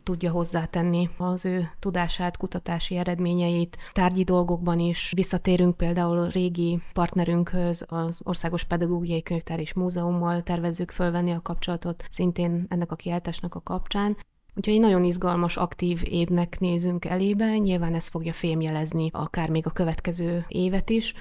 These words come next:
Bízunk benne, hogy méltóképpen sikerül majd megünnepelni ezt az évfordulót.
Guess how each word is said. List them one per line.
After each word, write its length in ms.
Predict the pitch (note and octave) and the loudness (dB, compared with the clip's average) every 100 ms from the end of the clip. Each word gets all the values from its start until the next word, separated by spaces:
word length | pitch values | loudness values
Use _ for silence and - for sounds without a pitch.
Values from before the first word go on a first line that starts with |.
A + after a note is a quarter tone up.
| - - - | -14 -20 -8
Bízunk 340 | - F#3 E3+ E3 | 0 2 2 2
benne, 240 | D#3+ D#3+ | 2 0
hogy 380 | D#3+ D#3+ E3 F3 | 0 -2 -2 -2
méltóképpen 680 | E3+ D#3 D3 - - E3 E3 - | -2 -2 -4 -6 -6 -4 -6 -4
sikerül 420 | - D#3+ D#3 D#3 | -4 -2 0 2
majd 340 | D#3 D3+ D#3+ - | 2 0 -4 -8
megünnepelni 600 | E3+ E3 E3 D#3+ - E3 E3 | -6 -4 -4 -4 -4 -4 -4
ezt 160 | - | -6
az 80 | F3 | -8
évfordulót. 720 | E3+ - F#3+ - F#3+ F#3 - | -8 -8 -10 -8 -10 -10 -12